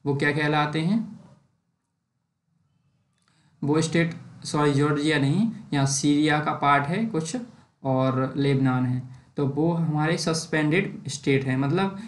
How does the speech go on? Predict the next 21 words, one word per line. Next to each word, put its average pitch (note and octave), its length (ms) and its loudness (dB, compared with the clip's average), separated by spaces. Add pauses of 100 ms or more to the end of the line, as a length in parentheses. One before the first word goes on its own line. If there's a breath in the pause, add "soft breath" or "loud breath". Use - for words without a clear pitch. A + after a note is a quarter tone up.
(160 loud breath)
ये C#3+ 100 2
पहले D3+ 360 0
इस्लामिक D#3+ 480 0
संगठन D3 420 -2
में D3 160 0
शामिल C3 480 0
थे, A3+ 180 2 (280 loud breath)
लेकिन C#3 220 2
उन्हें C#3 200 0
सस्पेंडेड D3 600 -2
कर B2+ 180 -2
दिया B2+ 260 0
गया, C3+ 280 -4
हटा C3+ 220 0
दिया B2+ 240 -4
गया C3 160 -10
है। C#3 220 -12 (720)
तो C#3+ 60 0
तीन D#3+ 240 2
प्रकार E3 300 2
के F#3 260 -2